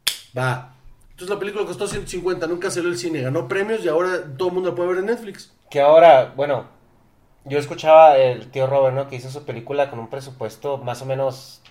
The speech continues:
Speaker 1: Sí, ciento cincuenta,
Speaker 2: así, ¿no?
Speaker 1: justo.
Speaker 2: Y, bueno, dice que ya la postproducción fue casi medio millón de pesos.
Speaker 1: Ujú.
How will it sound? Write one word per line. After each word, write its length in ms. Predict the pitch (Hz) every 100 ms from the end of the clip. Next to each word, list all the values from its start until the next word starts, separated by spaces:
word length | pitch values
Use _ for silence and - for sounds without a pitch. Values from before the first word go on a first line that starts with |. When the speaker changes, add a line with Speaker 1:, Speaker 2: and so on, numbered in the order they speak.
| _
Speaker 1:
Sí, 120 | - 202
ciento 220 | 220 220
cincuenta, 320 | 214 208 196
Speaker 2:
así, 80 | 180
¿no? 40 | -
Speaker 1:
justo. 300 | 202 190 - - _ _
Speaker 2:
Y, 320 | 135 127 127
bueno, 200 | 123 151
dice 200 | 139 135
que 80 | 135
ya 80 | 131
la 140 | 139
postproducción 640 | 143 127 127 120 - 120 117
fue 220 | 135 131
casi 220 | 131 131
medio 200 | 131 135
millón 240 | 135 120 117
de 60 |
pesos. 300 | 123 135 127
Speaker 1:
Ujú. 160 | 131